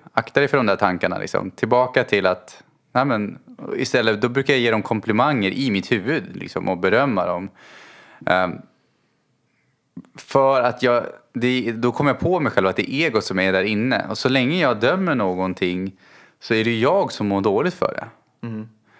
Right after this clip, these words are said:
Speaker 1: Och det, det har jag märkt också, att det finns ju en fördom att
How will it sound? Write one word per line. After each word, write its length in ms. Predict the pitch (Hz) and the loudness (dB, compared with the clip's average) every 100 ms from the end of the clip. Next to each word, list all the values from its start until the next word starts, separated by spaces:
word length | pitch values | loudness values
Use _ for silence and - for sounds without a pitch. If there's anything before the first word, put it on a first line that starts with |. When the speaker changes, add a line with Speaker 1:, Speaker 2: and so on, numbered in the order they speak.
| - | -20
Speaker 1:
Och 280 | _ _ 120 | _ _ 0
det, 100 | 120 | 2
det 300 | 127 127 117 | 0 -4 0
har 80 | 139 | 2
jag 100 | 170 | 4
märkt 200 | 120 104 | 2 0
också, 140 | 101 | 0
att 200 | 107 - - | 0 -2 -6
det 120 | 127 | -4
finns 220 | 139 131 | -2 -2
ju 20 | 127 | 0
en 40 | |
fördom 400 | - 131 113 143 | 2 4 4 2
att 180 | 104 | 0